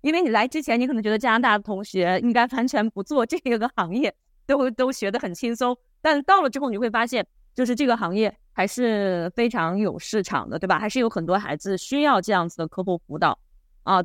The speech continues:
需要这样子的竞赛的一些辅导提升，啊，然后，啊，就，啊，就觉得，哎，这，这，这个，这个可以做，然后，啊，做起来的速度也非常快，刚开始就是只是朋友介绍一个学生、两个学生，然后很快就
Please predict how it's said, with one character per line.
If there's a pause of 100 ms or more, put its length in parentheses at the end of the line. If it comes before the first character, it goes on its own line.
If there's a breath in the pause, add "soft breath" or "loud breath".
(120)
需
要
这
样
子
的
竞
赛
的
一
些
辅
导
提
升， (400)
啊，
然
后， (100)
啊， (160)
就， (380)
啊，
就
觉
得，
哎，
这，
这，
这
个，
这
个
可
以
做，
然
后， (280)
啊，
做
起
来
的
速
度
也
非
常
快，
刚
开
始
就
是
只
是
朋
友
介
绍
一
个
学
生、
两
个
学
生， (320)
然
后
很
快
就